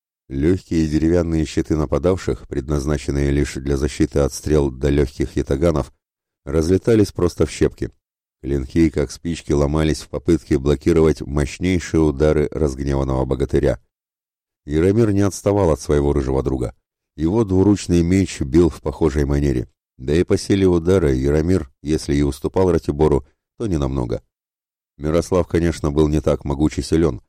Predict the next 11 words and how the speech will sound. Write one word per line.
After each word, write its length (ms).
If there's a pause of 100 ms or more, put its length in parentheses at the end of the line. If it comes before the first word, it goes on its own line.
(300)
зато 380
в 40
ловкости 520
и 60
скорости, 500
пожалуй, 480
превосходил 640
своих 300
братьев 360
по 120
оружию. 420